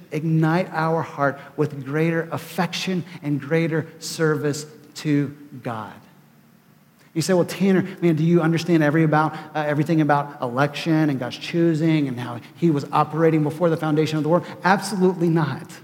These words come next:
I love Deuteronomy twenty-nine twenty-one that says that the secret things belong to the Lord, but, but, but he has revealed, uh, many things to the children of men.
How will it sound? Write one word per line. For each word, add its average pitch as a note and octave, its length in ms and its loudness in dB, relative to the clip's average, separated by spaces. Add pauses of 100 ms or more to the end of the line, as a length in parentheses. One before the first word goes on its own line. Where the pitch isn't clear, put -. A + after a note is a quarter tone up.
(1000)
I D3 60 2
love E3 400 2 (180)
Deuteronomy E3+ 560 4
twenty-nine E3+ 540 0
twenty-one D3 480 0
that C#3 140 -4
says D#3 240 -2 (240)
that D3 180 -4
the D3 80 -4
secret F#3 500 0
things F3+ 440 2
belong D3+ 640 2
to E3+ 200 2
the C3+ 100 -2
Lord, C3 600 0
but, B2+ 160 -6 (340)
but, C#3 240 -4
but C3+ 120 -10
he E3+ 160 0
has D3 120 0
revealed, D3 400 0 (240)
uh, B2+ 220 -10
many E3 320 2
things C#3+ 320 -2
to D3+ 180 -2
the C#3 80 0
children C#3+ 320 -4
of C3 140 -4
men. C3 260 -4